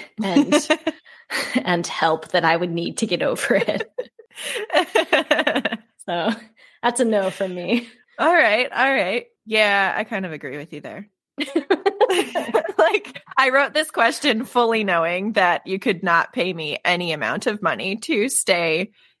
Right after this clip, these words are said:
Speaker 2: in a scary haunted house. If it was a not scary haunted house, I think it would probably be fine.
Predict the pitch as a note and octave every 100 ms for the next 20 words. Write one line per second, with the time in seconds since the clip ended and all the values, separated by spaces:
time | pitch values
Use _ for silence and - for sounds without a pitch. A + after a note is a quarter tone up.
0 | - G3 F#3+ E3 - - E3 C3 F3 G#3+
1 | A3 A#3 B3 - C4 - - _ _ _
2 | _ _ _ - G#3+ G3+ G#3+ A3 G#3 E3
3 | D3+ - - F#3 F3 F#3+ D3+ C#3+ E3 G3
4 | C3+ - D#3+ D#3 D#3 D#3 C#3 - B2+ D3
5 | E3 - - B2+ F3